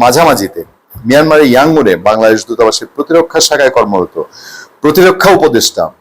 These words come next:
ব্রিগেডিয়ার জেনারেল আফতাব হোসেনকে জরুরি ভিত্তিতে প্রত্যাহারের নির্দেশ দেওয়া হয়। এই হলো সামারি। এবার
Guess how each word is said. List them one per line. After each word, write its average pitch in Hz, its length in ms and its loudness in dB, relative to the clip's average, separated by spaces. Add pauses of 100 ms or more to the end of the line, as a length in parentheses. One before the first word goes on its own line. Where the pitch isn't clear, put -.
(160)
ব্রিগেডিয়ার 139 460 0
জেনারেল 123 280 0 (140)
আফতাব 147 320 -2
হোসেনকে 110 380 -4 (160)
জরুরি 143 280 4 (100)
ভিত্তিতে 135 400 -4 (500)
প্রত্যাহারের 117 640 0 (680)
নির্দেশ 98 380 0 (140)
দেওয়া 90 280 2
হয়। 92 180 0 (840)
এই 110 160 4
হলো 120 200 4 (680)
সামারি। 175 340 2 (680)
এবার 151 280 4